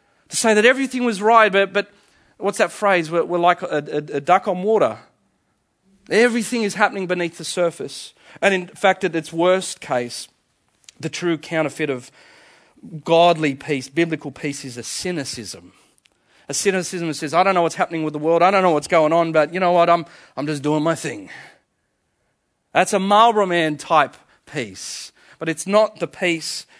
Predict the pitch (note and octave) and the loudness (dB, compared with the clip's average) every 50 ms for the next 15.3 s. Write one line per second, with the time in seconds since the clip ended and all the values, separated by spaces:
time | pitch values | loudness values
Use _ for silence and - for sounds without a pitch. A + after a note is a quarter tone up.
0 | _ _ - D3+ D3+ D3+ D3 C#3 - - - F3+ D#3+ D3+ D3 C#3+ - - - - | _ _ -2 -2 0 0 -2 -6 -8 -8 -4 -2 -2 -2 -2 -4 -8 -10 -8 -6
1 | C#3 B2+ B2 B2 A#2 - - - - _ _ _ _ _ - C3 C3+ B2+ B2+ B2 | -4 -2 -2 -2 -4 -6 -14 -18 -20 _ _ _ _ _ -8 -6 -4 -4 -4 -4
2 | B2 A#2 A2+ _ _ _ - - B2+ A#2 A2+ - - - - - - B2 A2+ - | -6 -8 -10 _ _ _ -8 -6 -6 -6 -6 -8 -14 -14 -14 -8 -6 -6 -6 -6
3 | - - A2 G#2+ G2+ - - - - - _ _ _ _ _ _ _ _ _ _ | -10 -14 -14 -16 -14 -14 -14 -14 -14 -16 _ _ _ _ _ _ _ _ _ _
4 | _ _ _ _ _ _ _ _ _ _ - - - - - E3+ E3 - F3+ D#3+ | _ _ _ _ _ _ _ _ _ _ -18 -18 -12 -6 -4 -4 -4 -4 -8 -6
5 | - - E3 C3 D#3 D#3 D3 C3+ C3 D3+ D#3 D3+ D#3+ C#3 C3 C3+ B2+ B2 - - | -2 -2 -2 0 0 -4 -2 0 0 -2 -2 -2 -4 -2 0 0 0 0 -2 -8
6 | - C#3+ - - E3 E3 D#3+ D#3 C#3 - - C#3 A#2+ - E3 F#3+ F#3 D#3 D3 D#3 | -10 -10 -8 -6 -6 -4 -4 -4 -4 -4 -6 -8 -8 -6 -4 -2 0 0 0 -2
7 | D#3 - - - D3+ C#3+ - - - D#3+ E3+ E3+ - - - - - _ _ _ | -2 -4 -12 -10 -10 -10 -10 -8 -8 -8 -8 -8 -12 -14 -16 -18 -20 _ _ _
8 | _ _ - - E3 E3+ D#3+ C#3+ D3+ D3 C3+ A#2 B2+ D3 C#3 - - - _ _ | _ _ -12 -6 -4 -4 -4 -4 -4 -4 -4 -4 -6 -8 -10 -12 -14 -18 _ _
9 | _ _ _ _ _ _ _ _ _ - - - - - - - - - B2+ - | _ _ _ _ _ _ _ _ _ -20 -20 -20 -20 -20 -20 -20 -14 -12 -6 -4
10 | D3+ C#3 D#3 D3 D#3+ F#3+ G#3 G3+ B2+ A2 G#2+ G2 F2+ - - _ _ _ _ _ | -4 -4 -4 -2 -4 -2 0 0 -2 -2 -4 -8 -14 -18 -20 _ _ _ _ _
11 | _ _ _ _ _ _ _ _ _ _ _ _ _ _ _ _ _ _ _ _ | _ _ _ _ _ _ _ _ _ _ _ _ _ _ _ _ _ _ _ _
12 | _ _ _ _ _ _ _ _ _ _ _ _ _ _ _ _ _ _ _ _ | _ _ _ _ _ _ _ _ _ _ _ _ _ _ _ _ _ _ _ _
13 | _ _ - - C3 - E3+ D3+ F3 F#3+ F#3+ F#3+ - E3+ E3+ E3+ E3 D3+ D3 D#3+ | _ _ -16 -12 -8 -8 -6 0 2 2 2 2 0 0 2 2 0 0 -2 -2
14 | E3 E3 E3 E3 E3+ E3 - E3 D#3+ D#3+ D#3+ D#3+ F3 F#3+ G#3 G#3 G3+ F#3+ F3+ E3 | 0 0 2 0 -2 -4 -4 -2 0 2 2 2 0 0 0 0 0 0 0 2
15 | D3+ C3+ A#2+ G#2+ G#2+ G2+ | 2 2 2 0 -4 -8